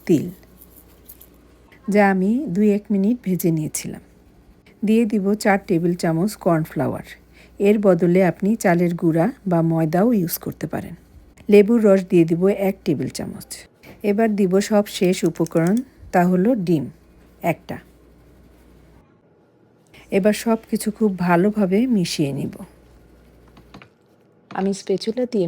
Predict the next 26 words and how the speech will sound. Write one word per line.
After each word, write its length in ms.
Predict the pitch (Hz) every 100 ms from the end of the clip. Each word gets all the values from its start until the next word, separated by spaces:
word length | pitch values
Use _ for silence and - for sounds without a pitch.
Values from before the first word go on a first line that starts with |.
| 170
মিক্সড 240 | 165 - -
করেছি, 360 | 160 160 - 214 226
আপনি 180 | 170 -
হাতেও 440 | 190 175 180 - 220 302 - _ _ _
মিক্সড 340 | 220 214 - -
করতে 240 | 175 170 175 -
পারেন। 260 | - 185 180 _ - - _ _ - _ _ _ _ _ _ - _ _ _ _
ক্রিসপি 500 | - 233 220 - 254 254 254 - - -
চিকেন 300 | - 190 196 185
বাইটস 260 | 180 180 - 185
তৈরি 220 | 185 170
করতে 300 | 175 170 - 185 -
একটাই 260 | 180 - 214
সুবিধা 320 | 214 185 170 180
যে 160 | 185 254 - - - -
এটাতে 260 | 180 185 196
কোনোই 240 | 185 175 233 233
ম্যারিনেট 360 | 185 175 143
করতে 260 | - 156 -
হয় 200 | 160 143 -
না। 80 | - - _ - _ - - -
এবার 180 | 202 214 226
চলে 200 | 226 202 180
যাব 160 | 185 175
সরাসরি 560 | 214 208 180 160 180 233
ভাজতে। 460 | 240 175 147 -